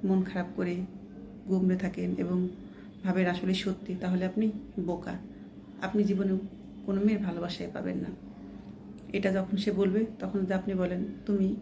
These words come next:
না ভালোবাসলে আমি তোমাকে সারাটা জীবন ভালোবেসে দেবো," তখন মেয়েটা মুখে বলতে না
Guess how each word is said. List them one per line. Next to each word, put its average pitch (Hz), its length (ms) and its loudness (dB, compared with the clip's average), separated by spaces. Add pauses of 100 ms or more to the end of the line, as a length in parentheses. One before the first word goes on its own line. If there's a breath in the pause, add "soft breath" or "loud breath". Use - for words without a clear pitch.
(180)
না 190 160 4
ভালোবাসলে 180 760 -2
আমি 180 160 0
তোমাকে 185 280 -2
সারাটা 185 300 -4
জীবন 180 240 -2
ভালোবেসে 175 440 -4
দেবো," 185 160 -2 (600 loud breath)
তখন 202 300 2 (400)
মেয়েটা 202 280 4
মুখে 202 260 0
বলতে 202 300 2
না 202 100 0